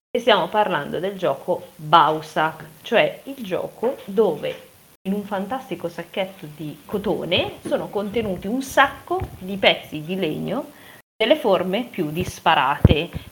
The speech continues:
compreso un uovo, un portauovo, un pino stilizzato, diversi tipi di bacchette arrotondate,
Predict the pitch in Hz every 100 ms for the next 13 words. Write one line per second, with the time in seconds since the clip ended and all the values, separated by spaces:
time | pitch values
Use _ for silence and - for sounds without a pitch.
0 | - - 202 202 175 165 165 180 - 240
1 | 220 196 185 202 - 202 185 180 190 185
2 | 180 165 160 180 190 220 202 202 214 196
3 | 196 185 196 170 170 160 160 - 202 196
4 | - 196 190 190 196 196 190 190 180 180
5 | 185 185 185 185 175 180 185 175 160 147
6 | 156 190 196